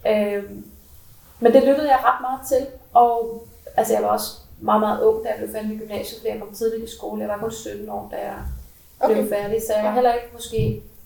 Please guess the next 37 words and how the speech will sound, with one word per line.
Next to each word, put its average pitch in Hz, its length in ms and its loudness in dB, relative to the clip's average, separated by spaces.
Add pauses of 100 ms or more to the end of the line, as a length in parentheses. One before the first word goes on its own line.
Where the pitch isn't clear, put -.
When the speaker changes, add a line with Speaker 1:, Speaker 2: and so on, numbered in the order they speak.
(140)
Speaker 1:
moden 233 560 6
nok 208 200 -4 (140)
til 233 120 0 (140)
sådan 220 160 -4
at, 190 220 2 (320)
at 214 160 -8
turde 226 280 2
stå 220 180 -4
ved 214 160 -8
det, 220 60 2
jeg 214 160 0
gerne 202 300 -2
ville. 202 240 -8
Speaker 2:
Mm. 226 260 -10 (640)
Speaker 1:
Så - 120 -16
derfor 240 260 4
så 254 120 -4
endte 226 220 -2
jeg 233 60 0
med 220 100 -2
at 214 120 -6
gå 220 260 2
alle 269 260 6
mulige 240 400 -4 (120)
andre 269 360 -2
veje, 208 380 0 (600)
øh, 208 300 -2
men 220 100 2
hvor 214 160 4
jeg 208 200 2
hele 294 260 0 (140)
vejen 220 340 0
igennem 214 220 -4
har 214 180 -14
tegnet 214 420 -2
og 202 80 -6
malet 202 380 -4